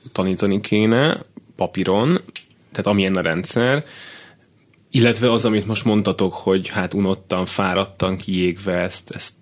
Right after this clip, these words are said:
nem biztos, hogy akarja az ember csinálni, hogy mind a kettő szempontból az a gyerekeknek nem jó.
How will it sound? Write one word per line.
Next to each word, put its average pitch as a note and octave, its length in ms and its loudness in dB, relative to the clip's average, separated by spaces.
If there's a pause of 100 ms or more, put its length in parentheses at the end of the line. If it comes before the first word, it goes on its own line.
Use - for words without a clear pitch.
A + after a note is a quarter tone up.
nem G2 220 2
biztos, F2+ 320 -2
hogy G2+ 100 0
akarja F2+ 460 0
az F2+ 140 -2
ember E2+ 280 -4
csinálni, F#2 480 0
hogy G#2 240 0
mind B2 300 6
a A2+ 80 2
kettő F#2 420 0
szempontból F2 640 0
az F2+ 100 -4
a G#2 40 -2
gyerekeknek F2+ 800 -2 (280)
nem F2 240 -4
jó. D#2 140 -10